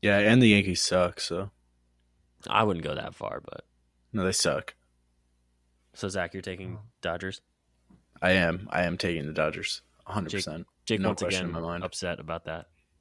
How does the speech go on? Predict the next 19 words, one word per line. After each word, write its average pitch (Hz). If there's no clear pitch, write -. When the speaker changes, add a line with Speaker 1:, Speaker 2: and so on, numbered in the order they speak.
Speaker 3:
It's -
just, 131
it's 120
the 127
Yankees 127
year. 104
We're 104
probably 120
gonna 107
go 104
hundred 104
sixty-two 107
and 101
oh. 101
And 117
Speaker 2:
In-house 120
Yankee 165
guy, 85
Jake. 90